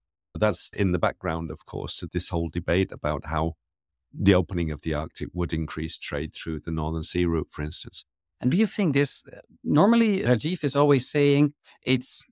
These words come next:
Speaker 2: trade that unites and politics that divide. And you could say that the driving force of exploration is going to divide countries for explore, for natural resources, while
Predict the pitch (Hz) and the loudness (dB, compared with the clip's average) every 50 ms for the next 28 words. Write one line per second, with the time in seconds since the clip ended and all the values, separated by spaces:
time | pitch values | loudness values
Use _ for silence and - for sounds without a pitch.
0 | - - - 175 185 175 135 117 127 117 107 120 123 120 120 123 143 185 233 233 | -8 -2 0 0 2 2 2 2 2 2 4 4 4 6 6 6 4 4 2 -2
1 | - - 123 123 - 156 156 165 165 - 156 135 - - 131 - 120 123 120 104 | 0 0 0 4 4 4 4 4 2 -2 -2 -4 0 -2 -2 -2 0 0 0 4
2 | - 131 107 101 - - - - 127 _ _ _ - - - 131 139 135 - - | 4 4 4 4 0 -6 -8 -10 -10 _ _ _ -12 -4 0 0 0 2 2 0
3 | 220 - - - 165 139 113 110 101 127 127 - - - 117 110 104 - 120 139 | -2 -2 -2 -2 0 2 2 2 2 2 2 0 0 0 0 0 2 4 4 4
4 | 156 175 165 - 147 131 123 - - - 160 139 123 - - - - 120 120 - | 4 4 0 0 -2 -2 -2 -2 0 2 4 4 4 2 0 2 2 2 0 0
5 | - - 143 - - - 147 131 123 139 170 190 180 165 - - 131 113 110 107 | -6 -8 -6 -6 -2 2 4 6 6 6 6 4 2 -2 -2 -2 0 0 0 0
6 | 101 - - - - - - - - 143 127 123 143 135 127 135 127 123 127 - | -2 -6 -10 -14 -14 -10 -6 -2 -2 -2 0 4 4 6 8 8 6 4 2 0
7 | 123 113 113 127 - - 113 107 143 - - - 175 196 196 - - 247 320 381 | -2 0 0 0 2 2 2 2 2 0 -2 -2 0 0 0 -2 0 0 0 0
8 | - - - - _ _ _ _ _ _ _ - - 135 - - 151 - - - | -2 -6 -10 -12 _ _ _ _ _ _ _ -2 0 0 2 2 0 -4 0 2
9 | 147 135 131 127 - - 135 127 123 127 - - 143 131 113 110 127 180 196 190 | 4 6 4 4 4 4 4 4 4 4 2 0 0 2 4 4 4 2 2 0
10 | - 196 196 196 185 - 214 254 254 - - _ _ _ - - 123 135 143 151 | 2 2 2 2 2 2 2 0 0 0 -4 _ _ _ -4 4 6 6 8 8
11 | 147 139 131 123 | 8 6 4 2